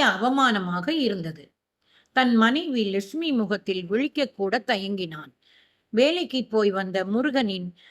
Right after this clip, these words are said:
இருசக்கர வாகனத்தையும் வட்டி கொடுக்கவில்லை என்பதால் பிடுங்கி வைத்துக் கொண்டான் பன்னீர்சாமி.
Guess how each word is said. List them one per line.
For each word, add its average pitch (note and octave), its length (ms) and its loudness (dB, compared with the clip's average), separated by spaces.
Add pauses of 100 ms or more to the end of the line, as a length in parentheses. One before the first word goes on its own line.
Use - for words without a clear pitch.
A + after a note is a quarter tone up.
(220)
இருசக்கர C4 560 2
வாகனத்தையும் F#3+ 760 0 (500)
வட்டி A#3+ 260 2
கொடுக்கவில்லை A3+ 680 2
என்பதால் G3 680 0
பிடுங்கி D4 360 0
வைத்துக் G#3 380 0
கொண்டான் F3 500 -2
பன்னீர்சாமி. G#3+ 720 -2